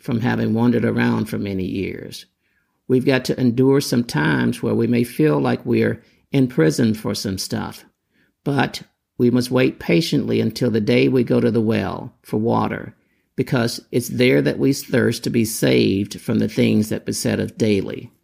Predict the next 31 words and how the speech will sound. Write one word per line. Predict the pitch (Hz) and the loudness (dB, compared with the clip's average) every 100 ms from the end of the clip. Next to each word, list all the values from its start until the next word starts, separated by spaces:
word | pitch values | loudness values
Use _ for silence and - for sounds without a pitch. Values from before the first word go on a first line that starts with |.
| _ _ _ _ | _ _ _ _
So, | - - 107 104 - _ _ _ _ _ _ | -4 0 0 -2 -10 _ _ _ _ _ _
let's | 139 151 - | -2 0 0
do | 156 151 | 2 2
like | 139 123 | 2 -2
this | 135 117 | -2 -2
woman | 123 120 110 101 95 | 0 2 2 0 0
did. | 101 92 - - _ _ _ _ - | -2 -2 -8 -14 _ _ _ _ -6
Let's | 131 131 | -2 0
go | - 123 | 2 2
to | 131 | 4
the | 143 | 2
well, | 131 110 90 92 113 _ _ _ _ _ | 2 0 -2 -6 -10 _ _ _ _ _
draw | 131 113 113 | -6 -2 0
some | 120 139 135 | 0 2 2
water, | 117 104 - 107 - _ _ _ - | 0 -4 -6 -8 -12 _ _ _ -2
and | 120 | 0
while | 120 131 156 | 2 2 2
there, | 143 113 110 117 - _ _ - | 2 2 0 -4 -10 _ _ -4
let's | 123 123 | -2 2
look | 135 156 165 | 2 2 0
for | - 147 | -2 0
the | 147 | 2
opportunity | 131 131 147 - 143 123 113 117 | 2 0 -2 0 2 2 2 0
to | 117 | 0
have | 120 120 110 | -2 -2 -2
a | 107 107 - _ - | -2 -4 -8 _ -4
life-transforming | 127 139 160 - 156 139 131 - 127 120 117 | 2 2 0 -2 -2 0 0 -2 0 2 0
conversation | - 117 110 107 - 107 - 104 | -2 0 0 0 0 -2 0 -2
with | 98 - | -2 -4
the | 104 | -2
Lord. | 101 95 82 - | -2 -2 -4 -10